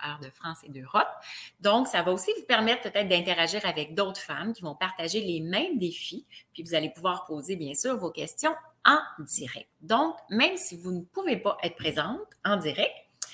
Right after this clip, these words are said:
vous aurez accès au replay de l'atelier pendant quatorze jours. Donc, vous allez pouvoir visionner, euh, à votre convenance, euh, l'atelier à ce moment-là. Et bien sûr, pour participer à l'atelier ou recevoir le replay, vous devez vous inscrire là, en cliquant sur le lien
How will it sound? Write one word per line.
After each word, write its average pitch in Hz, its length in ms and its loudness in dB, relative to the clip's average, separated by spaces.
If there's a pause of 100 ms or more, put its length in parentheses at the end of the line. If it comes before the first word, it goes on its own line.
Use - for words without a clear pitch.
(260)
vous 175 140 0
aurez 170 160 2
accès 339 340 6 (120)
au 277 100 0
replay 196 640 0
de 190 80 -2
l'atelier 170 500 0
pendant 165 300 0 (160)
quatorze 202 440 -4
jours. 381 440 0 (340)
Donc, 147 140 -8
vous 143 140 -6
allez 135 120 -6
pouvoir 160 280 -2
visionner, 147 640 -2
euh, 120 80 -4 (140)
à 175 80 0
votre 147 200 -4
convenance, 139 720 0
euh, - 160 -12 (400)
l'atelier 139 520 -4
à 156 80 2
ce 147 140 8
moment-là. 139 480 0 (340)
Et - 300 0
bien 196 160 6
sûr, 311 260 8
pour 214 220 -2
participer - 560 8
à 247 80 10
l'atelier 196 680 2 (160)
ou 269 160 4
recevoir 190 800 4
le 208 140 2
replay, 196 500 0 (200)
vous 220 180 0
devez 233 280 2
vous 214 200 4
inscrire 196 540 2
là, 180 160 2
en 160 60 -2
cliquant - 280 -4
sur 175 240 2
le 160 100 0
lien 160 240 -4